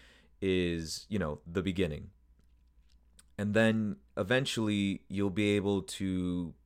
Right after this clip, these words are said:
pick up when you're wandering off, when your brain is starting to take control. And the way they describe it in the book is to become a thinker, uh, to become the silent watcher,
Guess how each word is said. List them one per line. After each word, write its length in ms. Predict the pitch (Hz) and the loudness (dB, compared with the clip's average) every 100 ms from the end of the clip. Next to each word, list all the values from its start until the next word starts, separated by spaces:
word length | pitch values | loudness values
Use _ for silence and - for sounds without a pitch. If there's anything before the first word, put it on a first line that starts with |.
| - | -4
pick 280 | 120 - | -2 2
up 380 | 107 95 80 - - _ - _ _ _ _ _ _ _ _ - | 2 4 0 -8 -20 _ -20 _ _ _ _ _ _ _ _ -12
when 840 | 92 95 107 107 104 101 95 95 - _ _ _ - | -6 2 4 6 4 2 0 -2 -6 _ _ _ -6
you're 180 | 107 104 | 0 2
wandering 560 | 92 98 95 90 90 | 4 2 2 0 0
off, 280 | 87 85 - | -2 -6 -6
when 100 | 92 | -4
your 100 | 90 | -4
brain 360 | 78 95 95 90 | -2 -2 0 -2
is 80 | 85 | -2
starting 320 | 95 87 87 | -2 0 -2
to 60 | |
take 260 | 82 85 85 | -4 -6 -6
control. 520 | 80 - 90 76 - - - _ | -8 -6 -4 -4 -8 -18 -20 _
And 560 | - 98 95 90 87 85 | -4 -2 0 0 -2 -2
the 80 | 98 | 0
way 160 | 113 | 2
they 140 | 120 120 | 2 2
describe 480 | 104 - 87 82 80 | 0 -2 -2 -2 -2
it 160 | 80 | -6
in 100 | 87 | -6
the 80 | 85 | -6
book 360 | 80 90 76 - | 0 -2 -2 -10
is 440 | - 85 80 78 - - - - - - | -6 -4 -4 -8 -14 -20 -20 -20 -20 -8
to 80 | 95 | -4
become 340 | 98 - 104 | -4 0 0
a 40 | |
thinker, 500 | 98 - 95 - - - | -2 -2 -4 -4 -10 -4
uh, 240 | 101 85 | -2 0
to 120 | 82 92 | -4 -8
become 300 | 90 104 92 | -4 -4 -2
the 60 | |
silent 480 | 90 92 92 87 - - | -2 0 0 -2 -8 -8
watcher, 640 | 85 90 110 156 151 143 | 0 0 0 -4 -8 -12